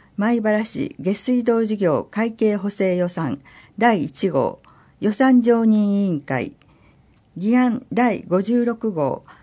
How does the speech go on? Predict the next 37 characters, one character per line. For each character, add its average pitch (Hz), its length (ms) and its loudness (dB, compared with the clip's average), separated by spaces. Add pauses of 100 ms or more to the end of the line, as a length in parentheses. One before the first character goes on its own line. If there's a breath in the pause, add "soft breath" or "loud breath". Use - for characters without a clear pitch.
(140 soft breath)
米 247 280 2
原 247 240 0
市 226 180 -8
税 226 240 2
条 214 240 2
例 147 220 0
等 214 260 0
の 143 160 0
一 151 220 -4
部 190 140 0
を 131 80 0
改 214 240 -2
正 214 200 -2
す 208 160 -4
る 190 120 -2
条 196 240 0
例 185 200 2
に 175 120 -2
つ 170 140 -8
い 143 100 -6
て、 - 300 -4 (380 loud breath)
総 277 280 2
務 208 140 2
教 180 240 0
育 165 360 -2
常 226 260 4
任 214 360 4
委 - 40 0
員 160 100 -2
会。 - 360 -6 (520 soft breath)
議 208 220 -2
案 240 320 0
第 240 380 0
五 180 120 0
十 233 240 0
七 214 300 2
号。 139 300 -4